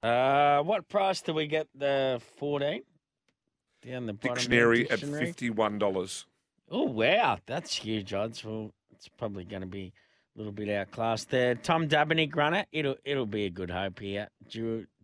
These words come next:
Speaker 1: Duoperna. Uh, it, it, uh,
Speaker 2: Thirteens.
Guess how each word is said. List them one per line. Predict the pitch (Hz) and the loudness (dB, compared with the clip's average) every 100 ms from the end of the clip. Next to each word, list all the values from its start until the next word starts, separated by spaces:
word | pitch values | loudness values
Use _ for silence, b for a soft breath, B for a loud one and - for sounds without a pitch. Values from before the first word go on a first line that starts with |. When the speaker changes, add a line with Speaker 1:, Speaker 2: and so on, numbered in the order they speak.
| _ - | _ -6
Speaker 1:
Duoperna. | 123 127 117 107 - 120 127 156 160 b b b b - | -2 0 0 -2 -6 -8 -6 -6 -8 b b b b -8
Uh, | 107 113 113 - | -4 -2 -4 -6
it, | 131 135 _ _ | -8 -8 _ _
it, | 143 | 2
uh, | 117 | 2
Speaker 2:
Thirteens. | 107 123 117 110 107 | 2 2 2 0 -4